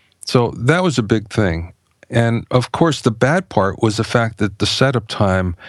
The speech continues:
took forever. And there was just no easy way to do it and to either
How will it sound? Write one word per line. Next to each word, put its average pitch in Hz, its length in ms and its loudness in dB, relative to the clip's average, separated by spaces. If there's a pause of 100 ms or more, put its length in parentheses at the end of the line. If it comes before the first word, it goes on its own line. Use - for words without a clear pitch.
(280)
took 127 200 0
forever. 92 720 0 (840)
And 120 260 2
there 117 80 2
was 110 120 0
just 110 200 -2
no 113 220 2
easy 139 380 2
way 98 420 2 (680)
to 113 100 -2
do 107 340 4
it 76 80 -6 (120)
and 104 260 0
to 120 80 2
either 107 280 2